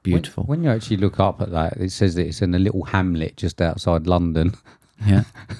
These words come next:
Speaker 2: <laughs> Where the fuck is a little hamlet just outside London?
Speaker 1: Surrey.
Speaker 2: Well, it's not fucking London then, is it?
Speaker 1: No.
Speaker 2: Right.
Speaker 1: It was in Surrey.
Speaker 2: Was it in Surrey?
Speaker 1: Yeah.
Speaker 2: Oh, okay. I thought they were trying to imply that there was, like, little hamlets in London.
Speaker 1: No.
Speaker 2: It's not like that, is it?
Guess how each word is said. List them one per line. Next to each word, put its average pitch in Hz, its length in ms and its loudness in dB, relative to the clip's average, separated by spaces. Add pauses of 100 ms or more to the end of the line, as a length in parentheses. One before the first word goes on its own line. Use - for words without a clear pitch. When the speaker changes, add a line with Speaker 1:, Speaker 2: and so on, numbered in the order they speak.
Speaker 2:
<laughs> - 480 -6
Where 208 140 2
the - 60 -2
fuck 127 220 2
is 107 100 4
a 98 40 4
little 92 220 2
hamlet 85 480 0
just - 220 -4
outside 80 460 -2
London? 78 160 -2
Speaker 1:
Surrey. 87 540 6 (340)
Speaker 2:
Well, 123 240 -2
it's 131 220 -10
not - 220 -10
fucking 107 340 -4
London 190 400 2
then, 113 180 2
is 208 140 2
it? 107 160 2
Speaker 1:
No. 160 260 4 (420)
Speaker 2:
Right. 165 300 -2
Speaker 1:
It 120 100 0
was 120 140 0
in 127 140 4
Surrey. 101 480 2
Speaker 2:
Was 135 200 0
it 147 100 2
in 170 180 0
Surrey? 73 340 0
Speaker 1:
Yeah. 165 120 4 (180)
Speaker 2:
Oh, 107 200 2
okay. 76 280 -4 (240)
I 120 80 -2
thought 147 160 0
they 98 80 0
were 95 80 0
trying 90 240 2
to 85 40 4
imply 85 340 2
that - 60 2
there 85 80 -2
was, 82 140 -2
like, 80 140 0
little 80 200 -4
hamlets 82 480 -2
in 80 140 -2
London. 110 360 2
Speaker 1:
No. 110 80 4
Speaker 2:
It's 87 260 4
not 82 180 0
like 69 220 -6
that, 73 180 -10
is 80 80 -10
it? - 160 -8